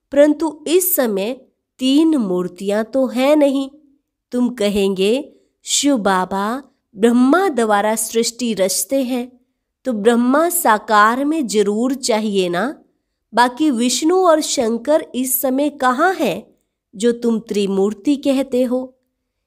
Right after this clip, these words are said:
यह बहुत समझने की बातें हैं।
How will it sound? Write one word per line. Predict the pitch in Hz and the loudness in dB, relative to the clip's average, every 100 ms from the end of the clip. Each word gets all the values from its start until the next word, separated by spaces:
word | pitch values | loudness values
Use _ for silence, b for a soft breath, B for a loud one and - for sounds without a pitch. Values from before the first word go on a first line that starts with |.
| _ - | _ -4
यह | 240 311 370 | 0 2 2
बहुत | 392 208 180 208 - 370 | -2 -2 -2 0 -2 0
समझने | 370 - 214 208 233 311 330 339 | -4 0 -2 0 0 0 0 -2
की | 285 196 | -4 -4
बातें | 180 175 175 147 | -2 -2 -4 -12
हैं। | 190 220 | -12 -16